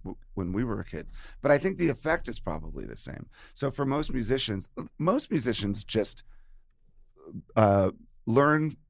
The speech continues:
from the, the, the artists that they love and take whatever it is that those artists have,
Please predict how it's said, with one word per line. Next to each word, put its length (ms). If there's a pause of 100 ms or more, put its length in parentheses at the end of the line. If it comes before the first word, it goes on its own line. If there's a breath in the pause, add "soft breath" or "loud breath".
(120)
from 520
the, 100 (140)
the, 300 (160)
the 160
artists 340
that 120
they 120
love 460 (760 soft breath)
and 320 (400)
take 280 (720)
whatever 460
it 100
is 220
that 160
those 180
artists 280
have, 380